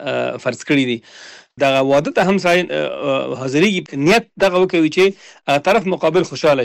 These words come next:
شي او یو قسم خوشحالي ور داخل کړي د انسان په کې. البته څوک چې دعوت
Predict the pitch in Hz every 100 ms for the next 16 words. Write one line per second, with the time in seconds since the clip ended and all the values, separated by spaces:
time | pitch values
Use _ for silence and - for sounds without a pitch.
0 | - 117 - 143 139 139 143 151 147 196
1 | 190 170 139 165 170 233 220 _ _ -
2 | 147 147 151 143 131 131 151 139 127 131
3 | 127 127 120 151 139 143 131 139 139 143
4 | 170 156 180 160 160 156 - - 151 143
5 | 135 139 131 139 135 135